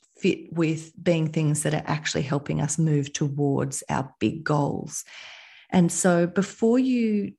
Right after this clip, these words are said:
try to add values in or an exploration like this to the mix, it can be helpful to say, "Okay, I'm going to look at everything I'm doing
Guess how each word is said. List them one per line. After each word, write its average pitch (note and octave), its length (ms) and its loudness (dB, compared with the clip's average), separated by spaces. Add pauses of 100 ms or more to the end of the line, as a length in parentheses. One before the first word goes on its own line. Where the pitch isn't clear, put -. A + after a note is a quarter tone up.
(140)
try D#3+ 280 0
to D#3 440 -2
add D3+ 180 0
values D#3+ 520 0
in D#3+ 260 2
or D3 180 2
an C#3+ 220 -2
exploration D3+ 760 0
like D3+ 320 -4
this D3 300 -4 (340)
to - 120 0
the D3 120 2
mix, - 460 -2 (120)
it - 140 -2
can F#3+ 140 4
be F#3+ 120 4
helpful G3+ 500 -2
to F#3 340 0
say, D#3 540 0 (440)
"Okay, C#3 460 0 (280)
I'm F3+ 120 4
going F#3 260 4
to F#3+ 100 0
look G3 360 2
at E3+ 380 -2
everything G3+ 400 2
I'm E3 160 0
doing D#3 520 -2